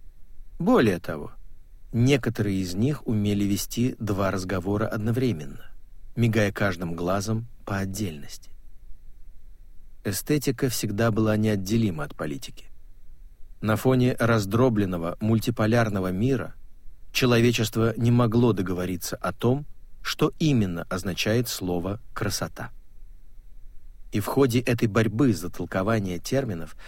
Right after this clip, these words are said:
где-то на периферии возникла ниша, где процветали те, кто имитировал болезни.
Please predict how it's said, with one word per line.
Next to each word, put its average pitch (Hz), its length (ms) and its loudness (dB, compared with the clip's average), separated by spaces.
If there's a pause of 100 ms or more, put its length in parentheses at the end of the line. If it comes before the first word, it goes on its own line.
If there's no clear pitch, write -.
(340)
где-то 131 460 2
на 135 160 4
периферии 139 720 2 (300)
возникла 113 480 4
ниша, 120 600 2 (720)
где 107 200 2
процветали 98 640 -2
те, 139 300 2
кто 120 460 0
имитировал 98 920 0
болезни. 113 640 -2